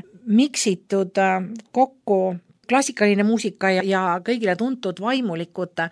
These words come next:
laulud ja neid siis, äh, mängitakse sellel plaadil harfil.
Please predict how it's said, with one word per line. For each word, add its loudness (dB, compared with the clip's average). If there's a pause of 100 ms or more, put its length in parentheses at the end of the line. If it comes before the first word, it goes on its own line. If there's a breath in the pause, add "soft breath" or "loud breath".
(460 loud breath)
laulud 2
ja -4
neid -8
siis, -10
äh, -8 (640 soft breath)
mängitakse -4
sellel 0
plaadil -2 (140)
harfil. -2